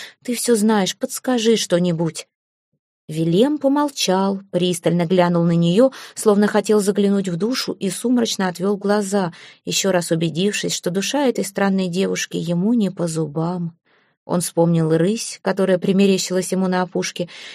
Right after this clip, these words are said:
и про видение синички на репище он тоже слышал. Это всё неспроста. "Оборотень не оборотень", проворчал Вилем и взял свой топор.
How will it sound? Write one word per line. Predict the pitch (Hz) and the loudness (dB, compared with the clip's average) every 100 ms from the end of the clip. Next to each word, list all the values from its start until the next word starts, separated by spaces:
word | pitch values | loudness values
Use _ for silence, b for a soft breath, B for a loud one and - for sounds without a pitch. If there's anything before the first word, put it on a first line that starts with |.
| B | B
и | 214 | 0
про | 214 | 2
видение | 226 226 311 349 | 2 4 2 2
синички | 320 349 302 220 226 226 - 220 | 0 0 2 4 4 0 0 2
на | 214 | 2
репище | 208 208 202 202 - | 4 2 2 -2 0
он | 196 | 0
тоже | 196 196 190 185 | 0 -2 -2 -4
слышал. | - 180 180 170 - 170 170 | -4 -2 -2 -4 -2 -2 -2
Это | 180 233 _ 269 262 | -2 -4 _ -4 -4
всё | - 175 | -4 -2
неспроста. | 190 196 - 180 185 - - 151 151 165 _ _ _ b b b b b b - | 0 -2 -4 -6 -6 -8 -8 -8 -8 -12 _ _ _ b b b b b b -4
"Оборотень | 180 277 247 254 247 226 220 | 0 2 2 2 2 2 2
не | 220 214 | 2 2
оборотень", | 220 226 175 160 143 - - 143 143 _ _ | 4 4 4 0 -4 -8 -8 -8 -12 _ _
проворчал | - 160 170 170 160 | 0 0 0 2 2
Вилем | 160 165 269 | 2 2 2
и | 247 180 | 2 -2
взял | 165 165 | 0 0
свой | 170 165 | 0 -2
топор. | 170 170 - 156 | -2 -6 -6 -8